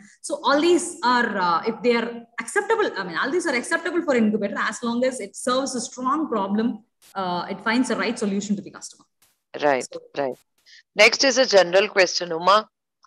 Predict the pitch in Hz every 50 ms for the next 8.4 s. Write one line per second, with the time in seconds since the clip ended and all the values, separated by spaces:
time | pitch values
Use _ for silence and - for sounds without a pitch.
0 | _ _ - 170 180 175 175 175 180 - 208 208 196 208 208 240 240 240 262 -
1 | 214 190 170 - 190 190 180 _ 214 214 202 202 190 190 175 - _ - 165 156
2 | 151 151 151 151 151 - 160 165 170 180 180 170 160 151 - 170 160 160 151 -
3 | 165 160 160 151 151 156 147 135 127 - _ _ _ _ _ _ _ 180 175 175
4 | 175 185 175 - 190 180 175 185 190 190 - 190 175 - 170 165 160 156 151 -
5 | 160 156 151 151 151 - - 151 143 143 139 139 135 135 131 131 131 127 - -
6 | - 139 - _ _ _ _ _ _ _ _ _ _ _ _ _ - - 175 175
7 | 170 165 170 170 - 196 185 196 214 208 202 190 196 - - 208 214 214 214 -
8 | - - - - 190 202 247